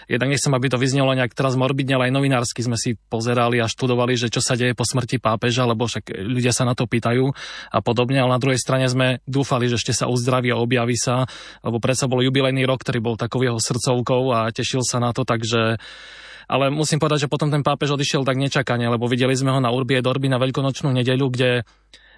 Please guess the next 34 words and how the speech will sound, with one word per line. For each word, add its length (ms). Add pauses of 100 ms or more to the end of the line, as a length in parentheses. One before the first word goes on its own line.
kde 160
vyzeral, 600
mm, 800
dosť 640
slabý, 560
ale, 400 (160)
ale 240
vyzeralo, 400
že 160
ešte, 200 (680)
ešte 240
by 80
mohol 320
požiť 320
a 40
potom 200
zrazu 320
nečakane 480
v 80
pondelok 400
ráno 240
prišla 320
správa, 400
že 240 (480)
pápež 400
odišiel 320
do 160
domu 240
otca, 240
ako 240
to 80
oznámil 480
kardinál, 480
tak, 240